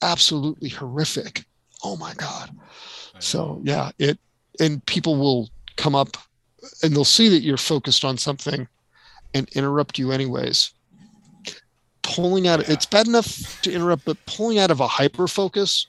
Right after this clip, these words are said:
Speaker 1: and trying to get back in.
Speaker 2: No kidding.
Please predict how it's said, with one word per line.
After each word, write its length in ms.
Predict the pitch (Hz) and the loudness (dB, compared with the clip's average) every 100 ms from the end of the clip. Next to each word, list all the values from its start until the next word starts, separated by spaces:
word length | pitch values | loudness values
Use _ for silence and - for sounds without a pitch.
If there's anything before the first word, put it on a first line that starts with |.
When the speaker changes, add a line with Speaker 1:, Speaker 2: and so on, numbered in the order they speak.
| - | -8
Speaker 1:
and 100 | 156 | -8
trying 220 | - 180 | -6 -4
to 40 | |
get 220 | 175 185 - | 0 2 4
back 280 | 180 180 190 | 0 2 -2
in. 220 | 190 190 _ _ _ _ _ _ _ _ | -2 -6 _ _ _ _ _ _ _ _
Speaker 2:
No 120 | - | -18
kidding. 360 | 165 - 139 98 | -16 -14 -14 -14